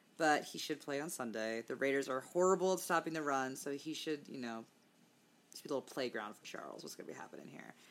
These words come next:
Gut calls, Travis Kelce. I pretty much can't put any tight end into a play him if you got him category. But Kelce is as close this week as it comes, right? The Raiders are subpar holding tight ends at bay, and Kelce had a nice week last week. He had a hundred ten yards off seven catches.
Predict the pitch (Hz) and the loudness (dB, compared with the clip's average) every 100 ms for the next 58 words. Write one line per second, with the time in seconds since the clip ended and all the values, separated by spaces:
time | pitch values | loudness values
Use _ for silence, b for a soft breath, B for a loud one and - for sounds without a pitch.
0 | B B - 262 269 247 233 240 202 - | B B 10 12 12 12 12 6 4 4
1 | 185 175 180 170 170 - B B B B | 4 6 6 8 6 0 B B B B
2 | _ 185 - - 349 311 302 - - 233 | _ -8 2 10 10 10 8 2 2 4
3 | 233 - - - 185 190 - 190 180 - | 4 0 -2 2 2 2 2 4 4 4
4 | 165 170 160 - 160 - - 156 151 147 | 2 2 0 0 0 0 2 2 4 -2
5 | 143 135 135 139 139 151 147 143 151 156 | -4 0 2 2 0 -2 -2 0 0 0
6 | 156 b b b _ - - _ - 269 | -2 b b b _ -20 -20 _ 0 2
7 | - 370 381 359 320 240 - 233 214 208 | 6 8 10 10 10 8 0 6 8 8
8 | 202 - - - - 202 175 170 165 143 | 6 -4 -12 -4 0 0 6 6 8 2
9 | 143 143 101 143 151 151 196 247 330 302 | 0 0 -2 0 4 6 6 6 6 4
10 | - 208 - 185 170 170 160 151 147 160 | 4 2 6 4 6 2 2 0 0 0
11 | 180 135 120 131 143 185 - 233 240 247 | 2 4 4 2 0 -2 0 0 0 -2
12 | 269 339 440 330 185 123 107 90 190 214 | -2 0 2 2 4 2 0 -4 -2 0
13 | 226 247 233 247 233 226 247 - 254 240 | 0 0 0 0 2 0 -2 -2 -4 -4
14 | 294 - - | -4 -6 -8